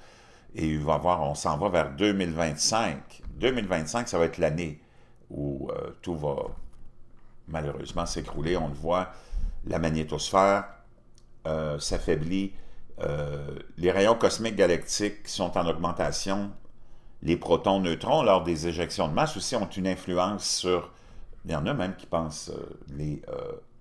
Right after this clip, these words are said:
sur les, euh, tremblements de terre et ainsi de suite.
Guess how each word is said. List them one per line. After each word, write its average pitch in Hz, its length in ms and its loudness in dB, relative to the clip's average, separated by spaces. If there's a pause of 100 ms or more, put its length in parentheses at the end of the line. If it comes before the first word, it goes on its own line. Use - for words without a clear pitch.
(840)
sur 69 200 -6
les, 65 240 -6 (100)
euh, - 220 -10 (100)
tremblements 67 460 -4
de - 40 -14
terre 87 280 0
et 71 60 -4
ainsi - 240 -6
de - 40 -10
suite. 113 220 0